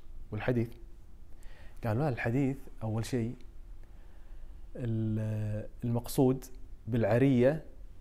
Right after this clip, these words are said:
هني الهبة التي تكون على سبيل الهبة. هذه ما يجوز أن تباع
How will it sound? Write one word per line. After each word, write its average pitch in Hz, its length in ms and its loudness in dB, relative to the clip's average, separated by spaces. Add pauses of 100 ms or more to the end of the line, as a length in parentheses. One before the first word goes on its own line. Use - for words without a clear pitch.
(160)
هني 120 420 2
الهبة 113 340 4
التي 110 340 0
تكون 135 320 4
على 113 220 6
سبيل 120 340 6
الهبة. 101 380 4 (1600)
هذه 170 520 8 (580)
ما 165 260 12
يجوز 175 580 8 (180)
أن 151 140 4
تباع 143 560 8